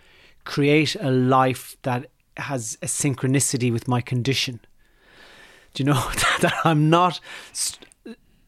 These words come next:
I'm not st-, I'm not in a factory or in a bank or working in Tesco where, uh, m-, my mind is in collision. Now, my, that's not true. My mind is in collision all the time with things.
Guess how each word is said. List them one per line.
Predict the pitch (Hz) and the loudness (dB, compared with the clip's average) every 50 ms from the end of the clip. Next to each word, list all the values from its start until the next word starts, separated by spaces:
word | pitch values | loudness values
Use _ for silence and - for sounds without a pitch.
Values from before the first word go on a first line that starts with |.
| _ _ - | _ _ -2
I'm | 160 143 147 | 0 2 2
not | 170 170 - | 2 0 0
st-, | - - - - - _ - | -2 -6 -6 -6 -8 _ -2
I'm | - 143 135 | 0 2 4
not | 160 170 175 - - | 4 2 2 0 0
in | 165 156 147 | 0 2 2
a | 139 | 0
factory | 131 - - - _ - - - - - - - - - 135 131 131 123 120 | -2 -4 -16 -20 _ -18 -6 0 2 2 2 0 -6 -6 -4 -2 0 0 0
or | 123 120 | 0 0
in | 120 120 | 0 -2
a | 110 | -4
bank | 104 104 - 143 127 127 123 120 110 - - - - | -6 -2 0 2 2 2 0 -2 -6 -10 -20 -20 -12
or | - 139 120 120 120 120 117 - - - _ - | -10 -8 -6 -4 -4 -4 -6 -6 -8 -10 _ -12
working | 165 135 123 - - 123 | -6 -6 -6 -4 -4 -4
in | 123 120 110 - - | -4 -4 -6 -6 -8
Tesco | - - 139 127 - - - - 120 110 117 - _ - - - - - - - - - _ _ _ - - | -4 -2 -2 -2 -2 -6 -6 -6 -6 -6 -6 -12 _ -20 -20 -20 -20 -20 -20 -20 -20 -20 _ _ _ -8 -2
where, | 143 135 127 123 123 120 123 127 - _ _ _ - _ _ _ _ _ _ _ _ _ _ _ - | 0 0 2 2 0 -2 -2 -6 -8 _ _ _ -20 _ _ _ _ _ _ _ _ _ _ _ -8
uh, | - 120 117 120 120 117 117 117 117 117 117 113 110 110 104 _ _ _ _ _ _ _ _ _ - - _ - | -6 -4 -4 -4 -4 -4 -4 -4 -4 -4 -6 -6 -8 -8 -10 _ _ _ _ _ _ _ _ _ -20 -20 _ -6
m-, | 131 131 139 - _ - | -6 -6 -6 -8 _ -2
my | 143 131 131 131 131 131 127 127 123 | 0 2 4 4 4 4 4 4 4
mind | 123 127 127 127 131 131 131 131 131 131 131 131 127 127 123 120 120 123 120 - - - _ _ _ _ _ _ _ | 4 4 4 4 4 4 4 4 4 4 4 4 4 2 2 2 0 0 -2 -4 -8 -12 _ _ _ _ _ _ _
is | - 143 123 127 | -2 0 0 2
in | 127 123 | 0 0
collision. | 123 - - 139 127 127 135 127 110 120 117 113 110 - _ _ _ _ _ _ _ _ - - | -2 -2 -2 0 2 2 2 0 0 -2 -4 -6 -8 -10 _ _ _ _ _ _ _ _ -6 0
Now, | 175 170 | 2 2
my, | 185 185 | 2 4
that's | - - 170 - | 2 0 0 0
not | - - | -2 -2
true. | - - 135 | -2 -2 0
My | 123 131 | 0 2
mind | 135 151 156 160 151 - - | 2 4 4 2 2 0 0
is | 170 151 143 123 | 2 2 2 2
in | 131 127 117 | 0 -2 -2
collision | - 123 123 123 117 107 113 | -2 0 0 0 0 0 -2
all | 123 123 120 | -4 -4 -4
the | 113 113 | -4 -4
time | - - 117 113 110 | -6 -6 -6 -6 -6
with | 117 - | -8 -8
things. | - 113 110 110 - | -8 -8 -8 -8 -10